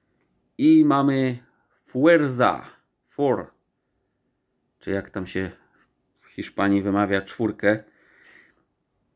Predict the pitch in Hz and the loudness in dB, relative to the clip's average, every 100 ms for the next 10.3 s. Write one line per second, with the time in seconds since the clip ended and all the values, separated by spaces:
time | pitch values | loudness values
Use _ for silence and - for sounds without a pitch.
0 | _ _ _ _ _ _ _ 104 147 165 | _ _ _ _ _ _ _ 2 4 6
1 | 165 151 143 135 - 131 127 120 - 120 | 4 2 0 -6 -6 -4 -4 -6 -10 -4
2 | 120 117 110 110 104 - 120 123 143 139 | -2 0 -2 -4 -14 -8 -2 2 4 2
3 | 107 82 - 90 98 101 - 110 120 120 | -2 -6 -10 -10 -10 -10 -8 -6 -2 -2
4 | 113 - 107 - - 113 110 104 - - | -4 -6 -6 -4 -4 -4 -6 -10 -12 -14
5 | 95 92 - 95 104 101 - - _ _ | -12 -12 -12 -4 -2 -2 -6 -16 _ _
6 | _ _ _ _ _ _ _ _ _ _ | _ _ _ _ _ _ _ _ _ _
7 | _ _ _ _ _ _ _ _ _ _ | _ _ _ _ _ _ _ _ _ _
8 | _ _ 143 135 127 123 - 113 107 104 | _ _ -2 2 2 0 -4 -2 0 0
9 | 110 110 107 - - 95 123 170 165 147 | 0 0 -2 -4 -14 -2 4 4 4 4
10 | 139 127 | 0 -2